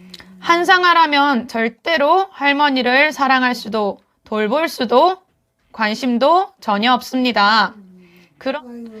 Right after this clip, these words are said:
그러나 성령님이 제게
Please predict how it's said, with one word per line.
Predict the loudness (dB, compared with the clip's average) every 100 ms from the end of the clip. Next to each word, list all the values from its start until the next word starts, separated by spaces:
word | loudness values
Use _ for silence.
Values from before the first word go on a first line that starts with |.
| -16
그러나 | 0 4 6 6 4 6 4 2 -4 _ _
성령님이 | -2 0 0 0 -2 -4 -2 -2 -4 _ _
제게 | -6 -2 2 2 2 -2